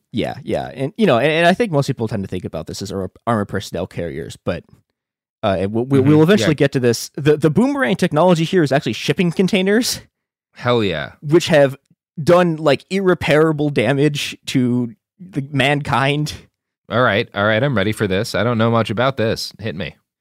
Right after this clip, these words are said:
Speaker 1: All right, uh, bear with me with this because we're, we're, we're, we're gonna talk about two threads. They're going to seem like they have nothing to do with supply chains, and then they're all gonna tie together, and it turns out it's literally all supply chains. So, in the sixties and seventies, you have,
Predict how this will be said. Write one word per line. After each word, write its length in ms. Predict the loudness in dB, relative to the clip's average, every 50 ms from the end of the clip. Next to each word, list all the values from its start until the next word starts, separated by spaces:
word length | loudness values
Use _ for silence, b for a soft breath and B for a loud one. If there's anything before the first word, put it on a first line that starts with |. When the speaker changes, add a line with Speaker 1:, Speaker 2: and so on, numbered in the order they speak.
| _ _ -2
Speaker 1:
All 80 | -2 -2
right, 120 | -2 -2
uh, 120 | -4 -2
bear 220 | 0 2 4 4 4
with 200 | 4 2 2 2
me 80 | 0
with 180 | -2 -2 0 0
this 200 | 2 0 0 0
because 440 | -4 -10 -8 -6 -6 -6 -6 -8 -12 _ _ _ -10
we're, 240 | -4 -2 -2 -2 0
we're, 240 | 0 0 0 0 2
we're, 240 | 2 2 2 2 2
we're 140 | 2 2
gonna 160 | 2 0 0 0
talk 240 | 0 0 0 0
about 220 | 0 -2 -2 -2 -2
two 180 | -2 -2 -2
threads. 460 | 0 0 2 2 4 2 2 0 -4 -14 _ _ _ _ _ _ _ _ _ _ -20 -20 _ 0
They're 120 | 0 2
going 160 | 4 4 4 4
to 80 | 2
seem 200 | 2 0 0 2
like 160 | 2 0 2
they 100 | 2 2
have 160 | 2 2 2 2
nothing 280 | 2 2 2 2 2
to 60 | 2
do 140 | 2 2 2
with 100 | 0 0
supply 320 | -2 -2 0 2 2 2 2
chains, 460 | 2 0 0 0 0 -2 -4 -6 -8 _ _ -6
and 140 | -4 -2 0
then 300 | 2 2 2 2 0 -4 -6
they're 220 | -4 0 2 4 6
all 140 | 6 6 4
gonna 160 | 4 2 2
tie 180 | 2 0 0
together, 360 | 0 2 2 2 2 2 0 -2
and 60 | -2
it 60 | -2
turns 220 | 0 0 0 0
out 100 | 0 -2
it's 100 | -2 -4
literally 420 | -2 -2 0 0 0 0 0 0 -2
all 120 | -4 -4
supply 320 | -6 -10 -12 -10 -10 -10 -10
chains. 340 | -12 -14 -16 -16 -20 -20 _ _ _ _ _ _ _ _ _ _ _ _ _ -6
So, 280 | 0 2 4 4 4 2 _ _ _ _ _ _ _ _ _ _ _ _ _ _ -2
in 180 | 2 2 4
the 80 | 4 2
sixties 320 | 2 0 0 0 2 2
and 100 | 2 2
seventies, 540 | 2 2 2 2 2 0 0 -2 -2 -4 -4
you 120 | -2 0 2
have, 440 | 2 4 4 2 2 0 -6 -12